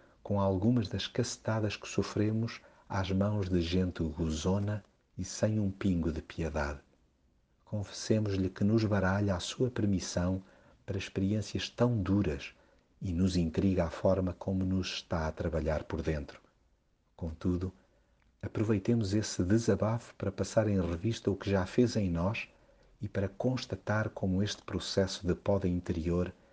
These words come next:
nos leva a sussurrar: "Nunca mais nos afastaremos de ti."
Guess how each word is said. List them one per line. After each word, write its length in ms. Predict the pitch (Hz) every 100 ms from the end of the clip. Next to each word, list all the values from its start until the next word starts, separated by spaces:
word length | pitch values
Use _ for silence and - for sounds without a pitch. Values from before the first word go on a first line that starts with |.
| _ _ -
nos 240 | 90 80
leva 320 | 80 82 87 82
a 60 |
sussurrar: 800 | - 92 - - 73 71 71 - _ _ _ _ _ _
"Nunca 380 | 82 90 92 -
mais 360 | 82 82 80 80
nos 240 | 82 -
afastaremos 760 | 87 90 - 87 82 82 80
de 100 | 78 78
ti." 340 | - 73